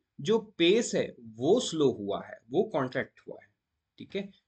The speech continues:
जैसा कि अगर हम की कमोडिटीज की बात करें, तो इंजीनियरिंग गुड्स, gems and jewelry, पेट्रोलियम प्रोडक्ट, ऑर्गेनिक, इनऑर्गेनिक केमिकल, ड्रग and pharma, तो मतलब ये हम बहुत हेवी क्वांटिटी में एक्सपोर्ट करते हैं। इंजीनियरिंग गुड्स,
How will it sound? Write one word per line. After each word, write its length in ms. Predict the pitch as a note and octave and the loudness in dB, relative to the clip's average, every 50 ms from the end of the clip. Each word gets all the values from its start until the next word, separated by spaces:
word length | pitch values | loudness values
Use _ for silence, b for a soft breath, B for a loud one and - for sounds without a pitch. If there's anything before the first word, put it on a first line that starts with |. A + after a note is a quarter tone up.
| _ _ - | _ _ -4
जैसा 280 | B2 C3 C3+ E3+ F#3 | -2 -2 0 0 -4
कि 120 | F#3 G3 G#3 | -2 0 -2
अगर 220 | F#3+ F3+ F#3 F#3+ | 0 0 0 -2
हम 220 | F3 F3+ G3+ G3+ G3+ | -2 -2 -4 -6 -6
की 160 | - G#3 G#3 | -2 -4 -4
कमोडिटीज 600 | G#3 - F#3 D3+ D3+ D3+ C#3+ C3+ - D3+ D3+ D3 - | 0 0 0 0 0 -2 -4 -6 -8 -10 -10 -10 -10
की 100 | - B2+ | -12 -10
बात 240 | G#2 F#2+ - _ _ | -10 -10 -12 _ _
करें, 200 | - G2 - A2+ | -16 -14 -14 -12
तो 160 | - B2+ - | -12 -12 -12
इंजीनियरिंग 540 | - C3+ B2 B2 C#3+ D3+ E3+ F3 F3 E3+ E3+ | -8 -8 -6 -6 -4 -2 -2 -2 -2 -4 -4
गुड्स, 360 | D3+ E3 E3 D#3+ - - - | -2 -4 -4 -4 -6 -10 -12
gems 340 | - - C#3 D3 D#3 E3 - F3 | -8 -6 -4 -4 -4 -4 -4 -4
and 140 | E3+ E3+ | -4 -4
jewelry, 440 | D#3 - C#3+ D3 D3 D#3 D3+ D#3 D#3+ D#3+ - _ _ _ _ _ _ _ _ - | -4 -2 0 0 2 2 0 -2 -4 -8 -12 _ _ _ _ _ _ _ _ -8
पेट्रोलियम 480 | C3+ B2+ - D#3 D3+ D3 D3 E3 E3 D#3+ | -8 -6 -2 -2 0 0 0 0 -2 -2
प्रोडक्ट, 460 | - D3+ D3 D3 D3 C#3+ - _ - _ - C#3 | -4 -4 -2 -2 -2 -2 -4 _ -20 _ -8 -6
ऑर्गेनिक, 400 | C3 B2+ B2 C#3+ C#3+ D3+ D3+ D3+ | -4 -4 -2 -2 -4 -4 -4 -4
इनऑर्गेनिक 520 | D3+ C#3+ C#3 C#3 C3+ C3+ C#3+ D3 C#3+ C#3+ | -4 -2 -2 -2 -2 -2 -4 -6 -6 -8
केमिकल, 320 | - C3 C3+ C3 - D#3+ | -8 -8 -8 -6 -6 -6
ड्रग 240 | - - A#2+ A#2+ A#2 | -6 -2 -2 -2 0
and 140 | C3 C3 B2+ | 0 -2 -4
pharma, 400 | B2 - A2+ G2+ G2+ G#2 - - _ - | -6 -6 -8 -8 -8 -8 -14 -18 _ -14
तो 80 | C3 | -12
मतलब 280 | C3 C#3 - G3 F#3 D#3 | -12 -10 -10 -10 -12 -12
ये 300 | C3+ B2 B2+ D3 E3+ F#3+ G3 | -12 -8 -2 0 2 2 2
हम 240 | F3 E3+ E3+ F3 | 2 0 -2 -2
बहुत 360 | - B2 A#2+ A#2+ D3 D#3 D3 - | -2 -4 -2 0 0 0 0 0
हेवी 240 | B2+ B2 C3 D3+ | -4 -4 -2 -2
क्वांटिटी 400 | D3+ C#3 C#3 B2 A2+ C3 B2 C3+ | -2 -2 -4 -4 -4 -8 -10 -8
में 80 | B2+ B2 | -8 -8
एक्सपोर्ट 380 | A2 - - _ - A2+ A2 - | -8 -8 -12 _ -10 -10 -10 -8
करते 240 | - G2+ F#2+ - A2 | -12 -14 -12 -10 -10
हैं। 40 | A2 | -8
इंजीनियरिंग 380 | G#2+ A#2+ C3 C#3 C#3+ C3+ C#3 | -6 -4 -4 -4 -4 -4 -4
गुड्स, 260 | D3 D3+ D3+ D3+ - | -4 -4 -6 -6 -12